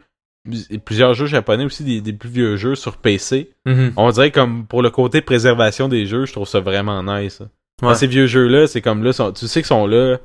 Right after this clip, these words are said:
Speaker 1: pis ils devraient pas normalement disparaître de Steam, même si ça arrive que des jeux qui disparaissent, mais ça au pire, tu l'as, pis dans ta librairie,
Speaker 2: Ouais.
Speaker 1: ils vont rester là à vie, hein.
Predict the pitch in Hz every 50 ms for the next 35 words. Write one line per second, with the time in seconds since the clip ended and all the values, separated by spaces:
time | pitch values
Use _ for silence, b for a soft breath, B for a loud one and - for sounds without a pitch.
0 | _ _ _ - 107 113 143 151 143 156 165 156 - - 165 170 170 165 156 135
1 | 117 113 113 113 117 123 127 131 120 107 - - - 110 101 98 104 107 110 113
2 | 113 110 _ _ _ - - - - 110 104 - - 120 107 101 98 87 82 90
3 | 101 113 110 - - 120 98 95 92 95 104 107 101 - 98 98 90 90 98 95
4 | 92 90 - - - - 104 123 117 107 - - 113 101 95 113 110 117 117 113
5 | 104 - - 101 90 90 98 104 104 101 101 - 95 80 76 76 73 - - -
6 | _ _ - 95 95 95 - 104 98 98 101 98 95 90 95 107 107 101 92 87
7 | 90 - - 92 87 92 95 90 87 85 85 92 107 135 139 127 131 131